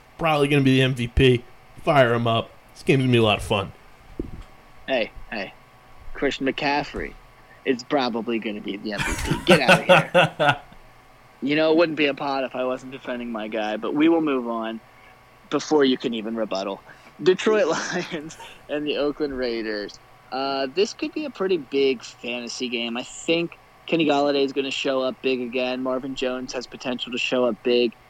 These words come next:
Speaker 2: Uh, this whole offense has no running game anymore, uh, now that Kerryon Johnson is down. Not that they really had one with Kerryon Johnson.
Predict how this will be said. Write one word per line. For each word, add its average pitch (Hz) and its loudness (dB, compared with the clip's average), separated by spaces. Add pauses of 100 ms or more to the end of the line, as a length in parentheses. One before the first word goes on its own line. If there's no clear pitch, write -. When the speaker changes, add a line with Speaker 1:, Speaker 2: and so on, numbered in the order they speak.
(240)
Speaker 2:
Uh, 135 2
this 156 2
whole 170 2
offense 127 -6
has 131 -6
no 135 -2
running 127 -4
game 113 -6
anymore, 110 -6 (420)
uh, 120 2
now 123 2
that 120 -2
Kerryon 131 0
Johnson 120 -4
is 117 -6
down. 123 0
Not 127 -2
that 139 -8
they 127 2
really 120 2
had 117 -4
one 110 -4
with 113 -2
Kerryon 147 2
Johnson. 147 -4